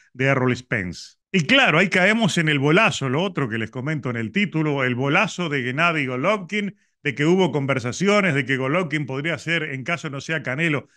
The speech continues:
sea Golovkin el rival de Terence Crawford, lo cual es una verdadera locura, un disparate, un desatino total, eh, por el hecho de que Golovkin está totalmente obeso, está fuera de los gimnasios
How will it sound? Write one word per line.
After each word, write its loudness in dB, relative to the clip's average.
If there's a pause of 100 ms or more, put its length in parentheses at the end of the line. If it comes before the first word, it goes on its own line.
sea -2
Golovkin 2
el -2
rival 0
de -4
Terence -2
Crawford, 0
lo -6
cual -2
es -6
una -6 (160)
verdadera 0
locura, 0 (240)
un -4
disparate, 0
un -4
desatino -4
total, 0 (360)
eh, -2
por 2
el 4
hecho 2
de -2
que 2
Golovkin 0
está -4
totalmente -4
obeso, -2
está -6
fuera -2
de -2
los -6
gimnasios -2